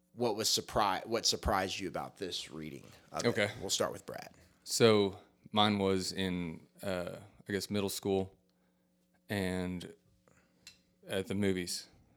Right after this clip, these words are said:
Speaker 2: or a D V D probably, 'cause the, the initial release was not good. Like, a lot of people didn't see it in the theaters. It was a D V D when it came out. So I guess it was
Speaker 1: Mm.
Speaker 2: probably in somebody's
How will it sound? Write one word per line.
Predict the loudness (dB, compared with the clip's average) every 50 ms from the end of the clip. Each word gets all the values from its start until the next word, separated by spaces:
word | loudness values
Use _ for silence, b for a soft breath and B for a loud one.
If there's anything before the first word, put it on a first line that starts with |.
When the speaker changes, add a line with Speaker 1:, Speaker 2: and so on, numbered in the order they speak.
| _ _ _ -2
Speaker 2:
or | -2 0 0 0 -2
a | -4
D | -2 -2 -2 -2
V | -2 -2
D | 0 -2 -2
probably, | -2 -4 -6 -6 -6 -8 -12 -14 -16 -12
'cause | -12 -12 -10 -4
the, | -2 -2 -2 -2
the | 0 2 4 6
initial | 6 6 6 6 4 4
release | 4 6 6 6 4 2 0 -2
was | -4 -2 0
not | 0 -2 0 2
good. | 2 2 2 -2 -6 -16 b b b b b b b b b b b 0
Like, | 2 2
a | 4
lot | 4 2 2
of | 2
people | 0 0 0
didn't | 0 -2 -2 -2
see | 0 0
it | -2
in | -2
the | -4
theaters. | -2 -2 -2 -2 -2
It | -4
was | -6 -8 -8
a | -6
D | -4 -2 -2
V | 0 0
D | 0 0 0 -2 -4 -6
when | -8 -6 -6
it | -6 -6
came | -8 -10 -10 -10 -12
out. | -14 -14 -12 -10
So | -6 -2 -2 0
I |
guess | 2 2 2 0
it | 0
was | -4 -4
Speaker 1:
Mm. | 0
Speaker 2:
probably | 2 2 2 4 2 0
in | 0 -2 -2
somebody's | -2 -2 -2 0 0 0 0 0 0 -4 -6 -10